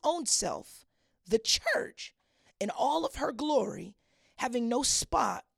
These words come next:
or wrinkle or any such thing, but that she would be holy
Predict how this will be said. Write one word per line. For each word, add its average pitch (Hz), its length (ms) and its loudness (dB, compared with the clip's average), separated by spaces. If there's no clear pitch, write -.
or 196 140 2
wrinkle 196 680 -4
or 208 220 0
any 233 220 -2
such - 340 -2
thing, - 260 -8
but 220 180 4
that - 160 0
she 294 300 6
would 226 280 4
be 214 260 0
holy 180 840 0